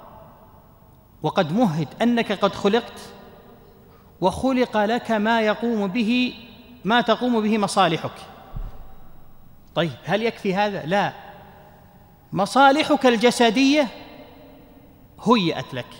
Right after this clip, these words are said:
كما أن مصالحك الروحية وهي بعث الرسل وإنزال الكتب كذلك الهدف ما تدور في فلكه هذه السورة،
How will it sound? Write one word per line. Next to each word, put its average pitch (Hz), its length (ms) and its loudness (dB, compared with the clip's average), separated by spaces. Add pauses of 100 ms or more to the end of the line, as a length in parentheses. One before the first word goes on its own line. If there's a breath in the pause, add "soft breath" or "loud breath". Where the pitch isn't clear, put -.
(840 soft breath)
كما 202 240 0
أن 233 540 0
مصالحك 214 720 2
الروحية 196 800 0 (400)
وهي 180 300 0
بعث 185 340 -2
الرسل 202 540 2
وإنزال 196 500 2
الكتب 254 440 -2 (120)
كذلك 240 440 0 (840)
الهدف 233 680 2 (220)
ما 233 240 0
تدور 294 500 2
في 254 160 0
فلكه 208 640 2
هذه 190 180 2
السورة، 262 460 0